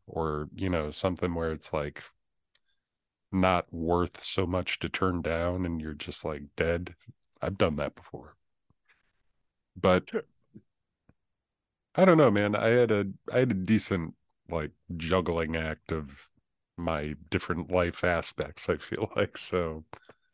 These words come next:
Speaker 1: I was never too burnt out on the industry, but there were times where I was beat up for sure.
Speaker 2: Well, I, I bring it up because, um, you know,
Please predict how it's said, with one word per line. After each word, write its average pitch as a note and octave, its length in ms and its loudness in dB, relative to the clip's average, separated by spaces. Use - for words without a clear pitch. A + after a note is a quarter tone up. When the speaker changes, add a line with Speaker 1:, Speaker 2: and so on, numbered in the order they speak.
Speaker 1:
I A2 60 6
was A#2 160 6
never B2 220 8
too A2 180 4
burnt F2+ 340 0
out F#2+ 220 2
on F2+ 180 2
the E2+ 180 -4
industry, G#2 640 2
but F#2+ 200 0
there F#2+ 140 2
were G#2+ 200 4
times E2 520 -2
where D#2 260 -6
I E2 100 -4
was D#2 160 -6
beat E2+ 300 0
up D#2+ 300 -8
for - 260 -16
sure. - 400 -12
Speaker 2:
Well, F3+ 160 8
I, F#3 240 8
I F#3 40 6
bring A#3 280 2
it F3 120 4
up C3 200 8
because, B2+ 400 2
um, A#2 640 4
you G3+ 280 2
know, F3+ 320 6